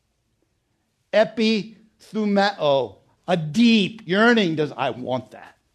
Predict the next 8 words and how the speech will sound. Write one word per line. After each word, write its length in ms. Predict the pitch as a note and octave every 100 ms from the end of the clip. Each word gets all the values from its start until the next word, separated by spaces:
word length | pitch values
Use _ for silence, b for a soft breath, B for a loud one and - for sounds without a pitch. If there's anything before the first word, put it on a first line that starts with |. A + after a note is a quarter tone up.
| _ _ _ _ _ _ -
You 160 | G#3
may 220 | B3+ A#3+ A#3+
even 260 | A3+ G#3+
graduate 640 | G#3+ G#3+ A3 G#3 G#3 G#3 G#3
to, 180 | G3 F#3
"I 180 | E3+
need 440 | D#3+ E3 G3 G#3+ G#2+
that." 260 | A2 -